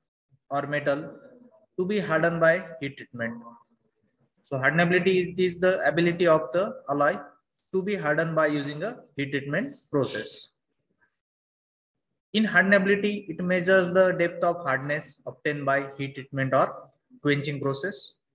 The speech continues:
Hardenability is not the same as that of a hardness. That is nothing but hardness and hardenability. These are two are a different thing. Hardness is the mechanical property of the material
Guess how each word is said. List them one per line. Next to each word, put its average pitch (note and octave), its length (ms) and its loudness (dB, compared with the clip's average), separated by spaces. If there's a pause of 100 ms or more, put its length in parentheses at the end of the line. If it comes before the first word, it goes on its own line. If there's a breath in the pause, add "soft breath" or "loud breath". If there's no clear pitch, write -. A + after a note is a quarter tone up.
(2000)
Hardenability G3+ 720 2
is F#3 160 -4
not F#3 340 2 (1040)
the D#3 140 -4
same E3+ 280 -2
as D#3+ 140 2
that C#3 180 0
of C#3+ 140 -4
a D#3 60 -4
hardness. B2+ 640 -6 (640)
That D3+ 140 0
is F#3 80 0
nothing F#3+ 280 -2
but F#3+ 140 0
hardness E3 480 0
and F#3+ 160 -2
hardenability. E3 840 -4 (580)
These F#3+ 400 -2
are G3+ 160 0
two F#3+ 140 2
are F3+ 180 6
a E3+ 80 0
different E3 340 -4
thing. D#3+ 260 -8 (1400)
Hardness G3+ 440 2
is G3+ 160 -2
the G#3 340 4
mechanical F#3 420 -2
property D#3+ 440 -2
of D3 160 -2
the D#3 80 -4
material D3 440 -6